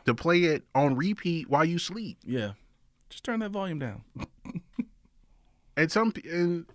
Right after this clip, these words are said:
Speaker 1: y'all don't even like, a lot of Gen Zers don't, can't even, like, <clears throat> deal with,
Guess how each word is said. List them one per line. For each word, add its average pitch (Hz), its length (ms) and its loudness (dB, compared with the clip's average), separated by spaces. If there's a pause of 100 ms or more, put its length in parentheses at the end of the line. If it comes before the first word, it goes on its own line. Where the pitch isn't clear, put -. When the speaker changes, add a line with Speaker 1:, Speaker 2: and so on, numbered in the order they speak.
(260)
Speaker 1:
y'all 180 200 6
don't 208 180 0
even 156 380 -2
like, 156 380 -2 (1400)
a 104 60 -6
lot 131 180 4
of 131 60 0
Gen 127 180 -2
Zers 110 300 -4
don't, 113 320 -2
can't 123 180 2
even, 104 300 -2
like, 92 360 -4 (400)
<clears throat> 90 460 -14
deal 131 320 0
with, 98 460 -6